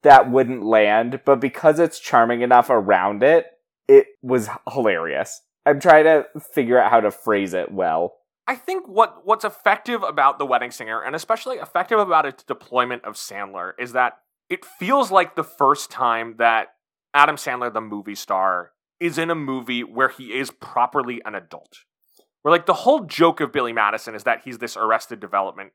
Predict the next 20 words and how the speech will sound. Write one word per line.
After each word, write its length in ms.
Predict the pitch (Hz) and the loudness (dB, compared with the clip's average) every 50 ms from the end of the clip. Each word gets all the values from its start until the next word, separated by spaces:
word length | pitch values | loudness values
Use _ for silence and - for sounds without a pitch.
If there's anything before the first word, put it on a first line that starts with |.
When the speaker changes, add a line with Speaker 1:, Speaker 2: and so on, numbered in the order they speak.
| _ _ | _ _
Speaker 2:
kind 240 | _ - 95 92 95 | _ -20 -18 -18 -18
of 100 | 90 - | -18 -8
guy. 280 | - 92 85 80 85 _ | -8 -8 -8 -8 -12 _
He's 180 | - 104 92 95 | -20 -20 -20 _
this 280 | 110 104 - - _ _ _ _ _ _ _ _ _ _ _ _ _ _ _ | -20 -20 -20 -20 _ _ _ _ _ _ _ _ _ _ _ _ _ _ _
man 400 | 135 143 151 151 151 147 147 143 | -10 -4 -2 0 0 0 -2 -2
who 200 | 127 143 131 120 | -4 -8 -8 -6
is 160 | 107 117 110 | -6 -6 -6
a 100 | 104 104 | -6 -8
child, 480 | 98 - - 95 92 87 82 87 95 - | -8 -4 -4 -2 -2 -2 -6 -8 -10 -10
you 60 | 117 | -6
know, 200 | 120 120 117 117 - | -4 -4 -4 -4 -4
and 200 | - 135 135 131 | -6 -8 -6 -2
then 320 | 131 127 123 123 120 113 - _ _ _ _ _ | -2 -2 -2 -2 -10 -20 -20 _ _ _ _ _
Happy 280 | _ - 165 - 156 139 | _ -2 -2 -2 -2 -6
Gilmore 580 | 120 131 135 135 131 127 127 127 123 123 120 | -2 -2 -2 0 0 0 2 4 4 4 4
and, 380 | 92 110 113 113 110 113 110 _ _ _ _ _ _ _ | 2 -2 -4 -4 -6 -10 -18 _ _ _ _ _ _ _
like, 160 | 117 117 - | -12 -12 -10
even 240 | - 143 139 156 139 | -12 -6 -6 -6 -6
his 180 | 147 156 - | -8 -14 -18